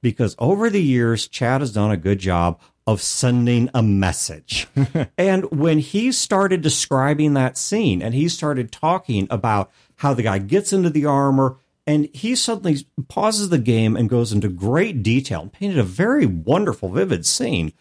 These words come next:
Speaker 2: Thanks.
Speaker 1: of this armor coming to life and s-, starting to stand up and its systems coming online and these other limbs reaching out and whatever.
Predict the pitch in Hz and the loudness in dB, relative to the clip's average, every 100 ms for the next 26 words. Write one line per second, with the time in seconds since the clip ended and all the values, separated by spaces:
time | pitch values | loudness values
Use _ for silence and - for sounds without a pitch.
0 | _ - 220 - - 147 110 113 175 170 | _ -4 -4 -2 2 2 2 0 -2 -2
1 | - _ _ _ _ 147 180 202 165 - | -8 _ _ _ _ -2 0 0 0 -2
2 | - 190 196 202 180 147 131 139 156 170 | -4 0 2 2 2 0 0 0 2 0
3 | - 139 127 - _ - - 185 190 185 | 0 -2 -2 -8 _ -4 0 0 2 0
4 | 151 - - 185 160 165 151 139 143 - | 0 0 -2 0 2 2 2 2 0 0
5 | 107 - - 127 - - 190 185 185 165 | -4 -6 -6 -4 -2 -2 -2 -2 0 -2
6 | - 165 156 156 151 123 127 135 135 127 | 0 -2 2 2 2 2 2 2 2 2
7 | 113 - 139 151 127 110 135 143 117 113 | 0 0 0 0 0 0 2 2 0 -2
8 | 135 131 147 135 131 127 - 147 - 170 | -2 -2 -2 0 0 -2 -8 -14 -4 -2
9 | 160 208 202 196 190 | 0 0 2 0 -2